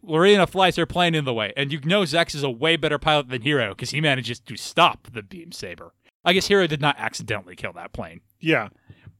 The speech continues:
Speaker 1: He
Speaker 2: Hero, Hero figured out later that, like, Hero absolutely meant to cut that plane in half and then
Speaker 1: Yeah.
Speaker 2: found out later, "Oops, I shouldn't have done that."
Speaker 1: Yeah.
Speaker 2: Versus Zex is, "Oh no, I
Speaker 1: Zex
Speaker 2: probably shouldn't cut this civilian plane in half. What the fuck is it doing here?"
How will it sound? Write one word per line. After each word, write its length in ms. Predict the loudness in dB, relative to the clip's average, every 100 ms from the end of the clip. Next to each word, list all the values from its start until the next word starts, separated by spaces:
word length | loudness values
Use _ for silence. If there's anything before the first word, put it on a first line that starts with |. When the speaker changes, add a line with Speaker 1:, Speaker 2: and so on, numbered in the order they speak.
| _ _ _ 0
Speaker 1:
He 160 | 2
Speaker 2:
Hero, 280 | 6 4 2
Hero 320 | 0 4 4
figured 340 | 2 -2 0 2
out 200 | 2 -2
later 680 | -8 -2 -2 0 -6 -8 -18 _ -2
that, 280 | 0 0 -4
like, 240 | 0 0 2
Hero 320 | 2 4 2 0
absolutely 540 | 0 0 -2 -2 -2
meant 160 | -2 -6
to 80 | -4
cut 160 | -6
that 160 | -4 -6
plane 220 | -6 -6
in 100 | -6
half 240 | -4 -6 -6
and 160 | -8
then 80 | -6
Speaker 1:
Yeah. 60 | -4
Speaker 2:
found 300 | -2 0 0
out 180 | -2 -2
later, 420 | 2 2 2 -4 _ _ -4
"Oops, 260 | -4 -4 -2
I 100 | -2
shouldn't 280 | 0 -2 -4
have 120 | -6
done 220 | -2 -4 -4
that." 280 | -10 -10 _ -4
Speaker 1:
Yeah. 280 | -2 -2 -8 -4
Speaker 2:
Versus 400 | -2 0 -2 -2
Zex 240 | 0 0 -2
is, 260 | -2 -4 -10 _ 0
"Oh 160 | 2
no, 460 | 2 2 0 -2 -8 _ _ 2
I 80 | 2
Speaker 1:
Zex 100 | 4
Speaker 2:
probably 280 | 4 4 2
shouldn't 280 | 0 -2 -2
cut 180 | -4 -2
this 120 | -2
civilian 420 | -2 0 0 -2
plane 260 | -2 -2 0
in 120 | -2
half. 260 | -4 -4 -2
What 180 | -2
the 80 | -2
fuck 260 | 0 -2 -2
is 100 | -8
it 100 | -2
doing 280 | 0 0 -2
here?" 240 | -10 -12